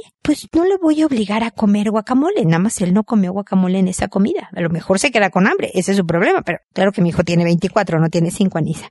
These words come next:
Pero mi punto es que a lo mejor aprenda a ir comiendo ciertas cosas y otras te las va a dejar siempre. Déjalo. Pero la tarea, Anisa, es que no digas nada. Generalmente los niños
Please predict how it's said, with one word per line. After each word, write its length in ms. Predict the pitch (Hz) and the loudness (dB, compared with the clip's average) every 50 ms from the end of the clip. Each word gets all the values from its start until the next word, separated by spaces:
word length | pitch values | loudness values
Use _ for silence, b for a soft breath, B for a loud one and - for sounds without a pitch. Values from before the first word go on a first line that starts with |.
| _ _ | _ _
Pero 200 | - 269 269 269 | 0 2 4 4
mi 120 | 269 277 | 2 2
punto 460 | - - 330 339 349 349 - 370 349 330 | 0 0 0 2 2 2 2 2 2 4
es 260 | 285 269 302 330 - - _ - | 4 2 2 0 -2 -8 _ -2
que 100 | - 233 | 0 2
a 40 | |
lo 100 | 208 208 | 4 4
mejor 340 | 202 202 196 - - 254 262 | 2 2 0 0 0 2 2
aprenda 440 | 269 - - - 285 294 277 254 254 | 2 0 2 2 2 2 2 2 0
a 40 | 226 | 0
ir 180 | 240 254 247 | 0 -2 -2
comiendo 540 | - - 277 262 262 262 277 294 285 285 294 | -2 0 2 2 2 2 2 2 2 2 0
ciertas 400 | - - 277 269 - - 254 - | 0 0 -2 -2 0 0 -2 0
cosas 300 | - 247 247 - 277 - - | 0 -2 0 0 0 -2 0
y 200 | - 233 233 240 | 0 2 2 2
otras 340 | 262 247 - 269 277 - | 0 2 0 -2 -2 -2
te 80 | - 233 | -2 0
las 240 | 220 208 196 185 180 | 0 0 0 2 0
va 80 | 202 | 0
a 60 | 214 220 | 0 0
dejar 420 | 240 - - - 202 208 208 202 | -2 -4 -2 -2 -2 -2 -2 -2
siempre. 580 | - - - 196 190 190 175 - - - - _ _ _ | -4 0 0 2 2 2 0 -4 -12 -16 -18 _ _ _
Déjalo. 560 | - 175 196 196 185 - - 165 127 - - - - _ _ _ - | -2 0 0 0 -2 -2 -2 -2 -4 -4 -16 -20 -20 _ _ _ -2
Pero 240 | - 226 214 220 226 | 0 2 2 2 2
la 160 | 226 214 214 | 2 2 0
tarea, 800 | 214 - 190 190 202 233 294 339 349 - - 180 156 - - _ - | 0 -2 0 0 2 2 2 0 0 0 -2 -4 -6 -10 -16 _ -4
Anisa, 480 | - 196 185 175 170 - - 214 247 - _ _ - | 0 0 2 2 0 -4 -8 -12 -12 -12 _ _ -2
es 200 | 233 226 - - | -2 -2 -2 -2
que 160 | - - 247 | -4 0 2
no 220 | 226 214 214 220 | 2 2 2 0
digas 400 | 220 208 226 208 202 196 196 - | 0 0 -2 -2 -2 -4 -2 0
nada. 380 | 214 185 170 - - - - _ _ _ _ | -2 -2 -2 -6 -14 -16 -18 _ _ _ _
Generalmente 1080 | - - - 240 220 208 202 202 208 247 285 330 339 330 311 294 294 285 269 - 302 294 | -14 -6 -4 -2 0 0 -2 -2 -2 -2 0 0 0 0 0 0 0 -2 -2 -2 -2 -2
los 360 | 285 254 202 196 - - - | 0 0 0 -2 -2 -2 -2
niños 680 | 208 214 208 190 170 160 156 165 180 294 - - - | 0 0 0 0 0 0 -2 -2 -4 -6 -10 -14 -16